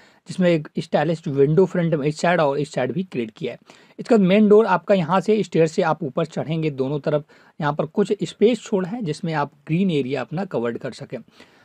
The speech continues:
इसका जो मेन डोर है ये है, जिसमें पिलर्स हैं, जिसमें मैंने दो कलर यूज़ किए हैं। इसके बाद राउंड कलर का ये आपका बीम देखने को मिलता है। अब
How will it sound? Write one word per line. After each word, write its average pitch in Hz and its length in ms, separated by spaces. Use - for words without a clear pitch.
इसका 226 240
जो 202 120
मेन 185 300
डोर 208 200
है 208 120
ये 160 160
है, 196 160
जिसमें 151 280
पिलर्स 170 320
हैं, 226 120
जिसमें 147 260
मैंने 147 200
दो 151 220
कलर 147 340
यूज़ 131 280
किए 175 200
हैं। 180 160
इसके 196 220
बाद 202 120
राउंड 170 380
कलर 175 280
का 180 100
ये 170 160
आपका 156 260
बीम 127 280
देखने 131 280
को 151 120
मिलता 113 300
है। 120 120
अब 220 200